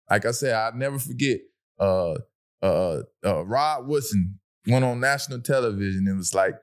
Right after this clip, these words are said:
"I'm gonna be a bust 'cause I'm a system cornerback." And I'll never forget. But I, you know, that's why I get, keep those chips, that chip on my shoulder because of situations like that. I had to go out there and I proved him wrong and proved him that I'm not a system cornerback. I can go play anywhere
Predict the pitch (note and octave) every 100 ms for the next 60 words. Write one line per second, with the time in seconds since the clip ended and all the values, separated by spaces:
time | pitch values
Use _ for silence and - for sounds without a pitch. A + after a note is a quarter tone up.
0 | _ - C3+ C3 C3+ B2+ B2 A#2+ G#2+ B2
1 | B2 - G#2+ A#2+ G#2 - A#2+ - F#2+ A#2+
2 | G2+ F2+ E2+ D2+ - _ - F#2+ A2 A#2
3 | B2+ A#2 - A2 A2 - - - G#2+ -
4 | F2+ E2+ C#3+ C3 C#3 C#3 C#3+ C3+ C3 C#3
5 | - E3 C3 C3 A#2+ - G3+ - - A#2
6 | A2 - - C3 A2 G2+ A#2 A2 A2 G#2
7 | A2+ G#2 - C3 B2 B2+ A2+ A2+ A#2 A#2+
8 | - - - D3 E3+ D#3+ D#3 D#3+ D3+ D3
9 | D3 D3 C#3 D#3 D3+ D3+ D3+ A#2 A#2 C3+
10 | D3 - - - A2+ A2+ B2+ C#3 - -
11 | C#3 C#3 B2+ C3 C3+ A2 A#2+ A#2+ A2 -
12 | - A#2 - B2 D3 B2 G2+ F#2+ G2 A2
13 | A2 G#2 G#2+ - A#2 G2 G#2+ A2+ A2 F#2+
14 | G2 G2+